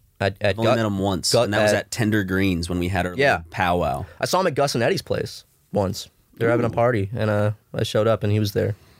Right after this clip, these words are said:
Speaker 1: So was Jakey. It's the first
Speaker 2: Is
Speaker 1: time I
Speaker 2: that
Speaker 1: met
Speaker 2: when,
Speaker 1: Jakey.
Speaker 2: is that when Gus was scolding Eddie for not being cool or whatever?
Speaker 1: Par-, uh, no, that was a different time. This was the
Speaker 2: Oh.
Speaker 1: one where Gus drank too much,
Speaker 2: Okay.
Speaker 1: and he did the whole thing,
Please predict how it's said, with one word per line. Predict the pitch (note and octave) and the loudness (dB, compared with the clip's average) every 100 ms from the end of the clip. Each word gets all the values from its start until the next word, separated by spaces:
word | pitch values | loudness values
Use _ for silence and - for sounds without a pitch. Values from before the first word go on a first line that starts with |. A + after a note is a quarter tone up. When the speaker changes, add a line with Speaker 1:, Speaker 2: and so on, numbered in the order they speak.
| - - | -20 -6
Speaker 1:
So | - | 0
was | A2 G2 | 0 2
Jakey. | G#2+ A2+ - | 0 0 -4
It's | - | -4
the | |
first | G#2 | 0
Speaker 2:
Is | G#2+ | 2
Speaker 1:
time | A2+ | 2
I | |
Speaker 2:
that | G#2+ | 2
Speaker 1:
met | G#2+ | 2
Speaker 2:
when, | G#2 | 0
Speaker 1:
Jakey. | - B2+ - | -2 -6 -10
Speaker 2:
is | G2+ | -4
that | G#2+ F2+ | -4 0
when | G#2+ G2+ - _ G2 | 0 0 -4 _ -8
Gus | - G2 G#2 - | 0 2 2 0
was | F#2+ F2+ - - _ _ | 0 -2 -6 -12 _ _
scolding | - - - F#2+ F#2 G2+ F#2 | 0 2 2 0 2 2 2
Eddie | F#2+ F#2+ G2 | 2 2 0
for | - F#2+ F#2 F2+ E2 - _ - _ - - - - - - | -2 0 0 0 -6 -16 _ -20 _ -20 -20 -20 -20 -20 -12
not | G2 G2 G2+ - F#2 | -4 0 0 -2 -2
being | G2+ G2+ G2 F#2+ | 2 2 2 -2
cool | - G2 F#2 G2 | -4 -2 0 2
or | G2+ | 2
whatever? | G2+ G#2 G#2+ A2 A2 - - - - | 2 2 2 2 0 -4 -18 -20 -12
Speaker 1:
Par-, | - F3+ - - | 0 0 0 -2
uh, | C3+ C3+ C3 B2+ B2 A#2 G#2+ - _ _ _ _ _ _ _ | 2 4 4 4 4 2 0 -6 _ _ _ _ _ _ _
no, | B2 C#3 D3 A2+ - | -2 2 4 2 2
that | A#2 | 0
was | C3 | 2
a | A#2 | 0
different | G#2+ G#2+ - | -2 -4 -6
time. | G2 | -2
This | G#2+ - | -2 0
was | |
the | G#2+ | 2
Speaker 2:
Oh. | A2+ | 2
Speaker 1:
one | G#2 | 2
where | |
Gus | F#2 F#2 | 0 -2
drank | - F#2+ G2 | 0 -2 -2
too | - | -2
much, | F#2 G#2 - - | -2 -2 -6 -6
Speaker 2:
Okay. | D#2 E2 | -6 -2
Speaker 1:
and | G2 | 0
he | F#2+ | 2
did | G2 | 2
the | F#2 | 2
whole | F#2+ F2+ | 0 0
thing, | G2 F#2 F2 | 0 0 -2